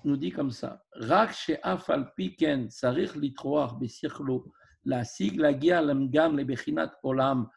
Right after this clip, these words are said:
הנזכר למעלה, הבת מדבונה ודעת בגדולת השם. » Mais comme on l'a expliqué, cependant,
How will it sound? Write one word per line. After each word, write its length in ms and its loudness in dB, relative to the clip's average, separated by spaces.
הנזכר 500 0
למעלה, 580 -2
הבת 380 4
מדבונה 500 2
ודעת 500 0
בגדולת 380 -4
השם. » 420 -6
Mais 100 2
comme 200 6
on 60 6
l'a 100 4
expliqué, 680 2
cependant, 800 0